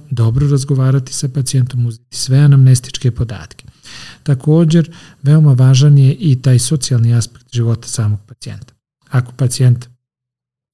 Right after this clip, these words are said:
radi neke teže fizičke poslove, a vi radite neku estetsku operaciju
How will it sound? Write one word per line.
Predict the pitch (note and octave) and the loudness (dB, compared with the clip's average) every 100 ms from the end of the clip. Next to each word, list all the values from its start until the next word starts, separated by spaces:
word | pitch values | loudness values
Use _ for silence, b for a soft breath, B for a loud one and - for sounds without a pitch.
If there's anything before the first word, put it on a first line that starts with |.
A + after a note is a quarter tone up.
| _ - | _ -6
radi | A#2+ G#2+ | -4 0
neke | A2 A2 B2 | -2 -2 -4
teže | B2+ A2+ A2 - | 0 0 -2 -4
fizičke | A#2 G#2 - B2 | -6 -6 -8 -10
poslove, | - C3 - A#2 - b b _ _ - | -4 -4 -4 -8 -12 b b _ _ -8
a | A#2+ | -4
vi | A2+ A#2+ A#2+ A#2+ | 0 0 2 0
radite | A#2 A2+ - A#2 | -2 -4 -8 -8
neku | A#2 - A#2+ | -8 -4 -4
estetsku | G#2+ A2+ - B2 | -4 -8 -8 -6
operaciju | G#2+ A2 A#2+ A#2+ - | -6 -2 0 0 -4